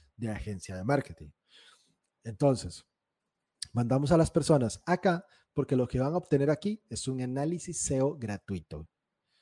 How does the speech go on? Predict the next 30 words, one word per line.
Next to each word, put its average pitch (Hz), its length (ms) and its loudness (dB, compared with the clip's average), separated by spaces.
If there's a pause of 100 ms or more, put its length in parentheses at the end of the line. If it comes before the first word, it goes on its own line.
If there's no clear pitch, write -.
(220)
Dice, 151 800 4
completa 123 360 -6
el 135 60 -6
formulario. 180 680 0 (300)
Y 131 80 -4
al 139 100 0
final, 151 280 -4
¿qué - 80 -8
significa 196 520 -2
eso? 110 380 -2
Significa 110 540 -6
que 135 140 -2
cuando 127 200 2
las 123 160 2
personas, 110 520 -2
por 82 140 -14
ejemplo, 95 360 -8 (580)
yo 110 200 -4
busco 123 320 -4
aquí 110 500 -2 (920)
seo 107 360 -12
en 123 60 -12
Costa 135 320 -4
Rica, 151 380 -6 (840)
entonces 113 560 -10
aparecemos 139 640 -2
ahí 156 260 4
en 120 160 -6
posición 101 540 -8
cero. - 440 -4